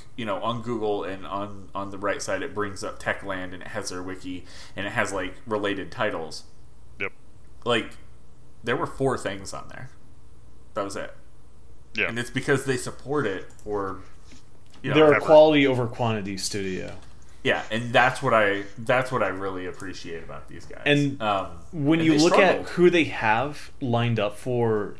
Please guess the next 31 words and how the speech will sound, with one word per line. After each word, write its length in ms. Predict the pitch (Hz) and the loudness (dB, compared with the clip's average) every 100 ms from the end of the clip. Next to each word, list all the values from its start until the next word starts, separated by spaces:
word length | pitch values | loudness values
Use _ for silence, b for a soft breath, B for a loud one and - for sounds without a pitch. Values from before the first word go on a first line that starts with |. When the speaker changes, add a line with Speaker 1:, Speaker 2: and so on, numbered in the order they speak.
| - | -6
Speaker 3:
this 340 | 117 117 117 | -4 0 0
studio 460 | - 117 110 117 123 | 0 0 0 2 0
to 160 | 123 | -2
be 80 | 110 | -4
making 360 | 98 95 95 120 | -4 -4 -2 -2
this 160 | 123 | -2
game, 320 | - 139 143 - | -2 -2 -4 -2
it 140 | 135 | 0
looks 400 | 135 117 120 - | 0 2 0 0
Speaker 2:
Mm-hmm. 160 | - 113 | -6 -6
Speaker 3:
very 320 | 110 117 113 | 0 2 2
promising. 680 | 107 104 101 - 104 101 104 | 0 -6 -6 -6 -8 -8 -6
Just 200 | 110 - | -6 -4
to 40 | 120 | -2
list 340 | 110 113 113 | 0 0 -2
this 240 | 110 - | -2 -2
off, 280 | - 101 98 B B B B - | -2 -4 -6 B B B B 0
their 120 | 131 | 2
narrative 360 | 131 143 143 143 | 4 6 4 4
directive 580 | 123 117 120 113 107 - | 4 4 2 -2 -2 -4
is 260 | 117 110 - | -2 -2 -4
Carolina 840 | - 127 123 123 123 120 113 107 - - | 0 4 4 4 4 2 2 0 -8 -8
Stakira. 1200 | - - - - 107 - - 123 127 156 160 - | -4 -4 -4 -4 -4 -4 -6 -2 0 2 0 -2
I 140 | 107 101 | -4 -4
probably 280 | 98 107 101 | -6 -4 -4
butchered 320 | 107 110 107 | -2 -2 0
Speaker 2:
Good 60 | 101 | 2
luck 140 | 110 107 | 0 2
Speaker 3:
that 20 | |
Speaker 2:
with 200 | |
Speaker 3:
name. 0 | 101 | 0